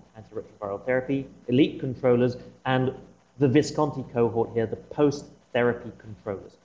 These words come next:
And when therapy was stopped, the Visconti cohort did not rebound in terms of their virus load. Now, like elite controllers, they had very low cell-associated H I V D N A. But remember,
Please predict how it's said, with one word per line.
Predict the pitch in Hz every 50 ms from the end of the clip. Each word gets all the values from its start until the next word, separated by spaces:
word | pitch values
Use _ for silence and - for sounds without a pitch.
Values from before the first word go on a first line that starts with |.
| _ _ _ _ _ -
And | 135 127 123
when | 123 123
therapy | 123 - 220 233 247 233 - - 143 123
was | 107 117 107 -
stopped, | - - - - 269 196 - - - - - - _ _ _ _ _ _ _ _
the | - 117
Visconti | 117 123 - - - 180 190 185 - 170
cohort | - - 139 135 123 131 131 127 - - - - _ -
did | - 139 135 139 131
not | 123 131 135 143 139 - - - - - _ _ _ _ _ _ -
rebound | 131 131 120 - 123 110 110 110 110 107 104 -
in | 120 113 107 - 113
terms | 104 101 101 -
of | 98 -
their | 117 117 123
virus | - 101 85 87 - - - - -
load. | 143 123 87 - - - - _ _ _ _ _ _ _ _ _ _ _ _ _ -
Now, | 156 143 - - -
like | 135 131 131 151 190 247 247 - 262
elite | 226 202 180 - - -
controllers, | - 139 135 123 - - 135 120 113 104 104 107 113 - - - - _ -
they | 143
had | 135 156 160 147 135 117
very | 131 127 135 160 175 160
low | 131 117 110 113 131 131 - - -
cell-associated | - - - 120 120 135 135 - - - 110 107 101 - - 107 101 98 - 107 117 117 - - - -
H | 113 117 113 - -
I | 127 123 120
V | 104 101 92 95 -
D | 101 98
N | 104 151
A. | 156 113 85 78 - - _ _ _ -
But | - -
remember, | 139 151 185 208 139 113 92